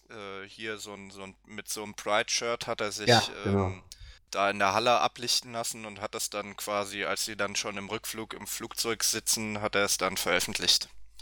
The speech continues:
Speaker 2: Genau. Sicher ist sicher, sonst wäre vielleicht der Kopf gerollt. Insofern hat er
Speaker 1: Ja,
Speaker 2: alles richtig gemacht.
Speaker 1: also zumindest mal eine Verhaftung wäre im Bereich des Möglichen gewesen.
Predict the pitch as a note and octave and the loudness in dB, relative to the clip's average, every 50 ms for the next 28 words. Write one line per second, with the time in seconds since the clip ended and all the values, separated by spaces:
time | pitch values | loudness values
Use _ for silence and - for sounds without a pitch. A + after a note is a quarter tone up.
0 | - - _ _ _ _ _ _ _ _ _ _ _ _ - G#2 G#2+ A2+ A2 G#2+ | -16 -18 _ _ _ _ _ _ _ _ _ _ _ _ 4 6 8 8 8 8
1 | G#2 G2 E2 - A#2 A2 D3 C#3+ D#3 B2 C#3 A#2 G3 G#3 D#3 A#2+ G#2+ A2+ G#2+ A2+ | 8 6 4 4 6 8 10 12 12 10 10 6 4 4 4 4 2 2 2 2
2 | C3+ C3 - B2 A#2 C3 A#2 - E3 - - C3 G2+ F#2 F#2+ F#2 F2+ - G2+ G2+ | 0 2 2 2 0 2 2 2 0 2 0 -2 0 2 2 2 0 -2 -4 -2
3 | G2+ A#2+ A#2+ - A#2+ A2+ A#2+ A2+ A2 - A#2+ A2+ A2 G#2 - B2+ C#3+ - - G#2 | -2 -2 -2 -2 -4 0 2 6 8 8 8 8 6 2 2 0 0 2 0 0
4 | - - G#2 G2+ G2+ A2+ C3 C3+ A#2 G#2+ A#2 - - - D3 C#3 C#3+ D3+ D#3 D3+ | 0 0 2 2 6 6 6 6 6 4 0 -2 -2 -2 -2 -2 -4 -2 -2 -2
5 | - - D3+ D#3 D#3+ D#3+ E3 D#3 - D#3 D#3 D#3+ D#3+ - - C#3 C3 A#2+ A#2 B2 | -2 0 2 2 4 4 2 4 6 8 8 8 6 2 -2 -6 -2 2 4 4
6 | B2 A#2 A#2+ A#2+ - B2+ A#2+ C3 A#2 A#2 A#2 A#2 A2+ - - - - A#2+ A#2+ A#2 | 6 6 4 2 2 0 0 2 6 6 6 6 6 2 0 -2 -4 -4 -6 -6
7 | - A#2 G#2+ - - A2+ A2 G#2 G#2 G#2+ G#2+ G#2 G#2+ A#2 | -6 -2 -2 -2 -2 -2 -6 -6 -4 -4 -4 -4 -6 -6